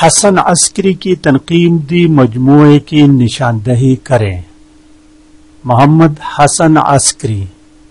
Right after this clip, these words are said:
के तनकीदी मजमूए की निशानदही करें। तो इसमें देखिए, ऑप्शन सी, जलकियां, करेक्ट ऑप्शन ऑप्शन सी है, जलकियां। बारह नंबर क्वेश्चन देखिए, क्वेश्चन नंबर बारह,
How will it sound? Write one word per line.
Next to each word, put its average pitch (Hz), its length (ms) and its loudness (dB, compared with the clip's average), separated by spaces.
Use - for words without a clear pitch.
के 127 160 -4
तनकीदी 143 720 0
मजमूए 131 640 2
की 139 220 -2
निशानदही 113 720 -4
करें। 95 420 -10
तो 127 160 -8
इसमें 147 280 -4
देखिए, 135 440 0
ऑप्शन 117 420 -4
सी, 135 440 -2
जलकियां, 117 720 -2
करेक्ट 135 260 -4
ऑप्शन 190 300 -4
ऑप्शन 117 440 -4
सी - 300 -10
है, 110 260 -6
जलकियां। 104 600 -8
बारह 147 280 2
नंबर 156 240 2
क्वेश्चन 139 340 -4
देखिए, 135 320 -2
क्वेश्चन 127 320 -10
नंबर 110 300 -4
बारह, 127 300 0